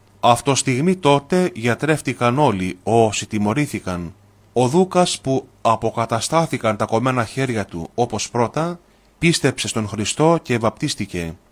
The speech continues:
Και ο ηγεμόνας επανήλθε το πρόσωπό του στην θέση του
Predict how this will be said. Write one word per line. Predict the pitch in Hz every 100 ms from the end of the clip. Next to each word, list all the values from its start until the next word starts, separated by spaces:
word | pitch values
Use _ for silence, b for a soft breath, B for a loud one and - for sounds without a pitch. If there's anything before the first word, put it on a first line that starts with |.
| _ _ _
Και | - 120 113
ο | - 117
ηγεμόνας | 107 113 135 147 143 180 - - - b b b b
επανήλθε | 120 120 123 123 156 180 143 131
το | 123
πρόσωπό | 104 139 156 143 - 147
του | 139 104 87
στην | - 104
θέση | - 113 - 131
του | 180 185